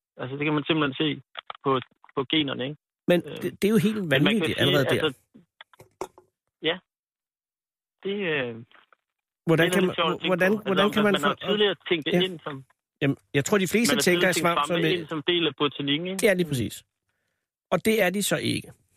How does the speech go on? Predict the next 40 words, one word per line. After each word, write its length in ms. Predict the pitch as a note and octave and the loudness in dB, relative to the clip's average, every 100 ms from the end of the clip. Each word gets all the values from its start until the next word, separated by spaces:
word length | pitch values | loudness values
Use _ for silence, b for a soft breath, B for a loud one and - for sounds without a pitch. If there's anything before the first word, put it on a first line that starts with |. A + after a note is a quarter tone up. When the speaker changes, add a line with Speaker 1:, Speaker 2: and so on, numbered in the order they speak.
| - F3 | -10 0
Speaker 2:
Hvad 160 | F#3 | 2
er 40 | F#3 | 2
det, 120 | G#3+ | 2
der 80 | G3 E3 | 2 0
adskiller 320 | - F#3+ E3+ | 0 0 2
Speaker 1:
Det 20 | |
Speaker 2:
dem 60 | F3 | 2
Speaker 1:
er 20 | |
de 20 | |
ikke, 80 | F3 | 2
og 0 | |
Speaker 2:
fundamentalt 500 | D#3 D#3 D3+ F#3 F#3 | 2 2 2 2 0
Speaker 1:
man 80 | D3+ | 0
kan 40 | |
Speaker 2:
fra 40 | F3+ | -2
Speaker 1:
sige, 80 | E3 | 0
Speaker 2:
planter? 220 | C3+ C3+ | 0 0
Speaker 1:
den 40 | E3 | -2
største, 300 | F#3 - D#3+ C3+ A#2 _ _ _ _ _ _ _ _ _ _ D3+ | -2 -4 -6 -6 -10 _ _ _ _ _ _ _ _ _ _ -4
den 80 | C#3 | -2
største 220 | E3+ E3+ E3 | -4 -4 -2
forskel, 360 | E3+ D#3 E3 C#3+ - | -4 -2 -2 -2 -4
øh, 120 | - - - | -8 -10 -10
til 100 | C3+ - | -10 -4
planterne, 340 | D#3+ F#3+ G3 E3+ | -4 -2 -4 -2
det 80 | |
er, 120 | D#3 D3 D3+ | -2 -2 -4
at, 40 | - - | -12 -10
at 120 | D3+ - | -10 -2
planterne, 360 | D3+ D3+ F3+ E3 | -2 -2 -4 -6
de 80 | - - | -8 -2
kan 100 | D#3 | 0
lave, 320 | C#3 B2 A#2+ A#2+ - | 2 0 -2 -4 -6
øh, 240 | - D#2 - _ - | -8 -12 -14 _ 0
de 60 | |
kan 80 | D3+ | 2
lave 140 | D3 C3+ | 2 0
fotosyntese. 580 | E3 D#3+ C#3 A#2+ - A#2+ _ _ | -2 -2 -8 -10 -12 -14 _ _
Speaker 2:
Mhm. 360 | B2+ A#2 A2 A#2 D#3 _ _ _ _ _ _ | -2 0 0 0 -2 _ _ _ _ _ _
Speaker 1:
Så 60 | _ | _